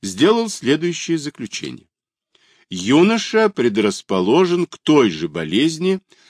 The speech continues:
от которой всю свою жизнь страдает его бабка, и умер его дядька, а именно к задоху.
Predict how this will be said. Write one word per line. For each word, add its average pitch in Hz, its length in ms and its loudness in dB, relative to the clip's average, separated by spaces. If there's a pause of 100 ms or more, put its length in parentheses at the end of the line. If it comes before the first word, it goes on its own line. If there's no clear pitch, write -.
(220)
от 113 220 0
которой 175 560 4
всю 139 400 -4
свою 85 440 -4
жизнь 170 460 0
страдает 117 760 -2
его 123 240 -4
бабка, 101 640 -4 (320)
и 120 160 0 (120)
умер 202 520 2
его 90 360 -4
дядька, 85 720 -10
а 104 140 0
именно 175 500 -2
к 120 60 -16
задоху. 85 760 -8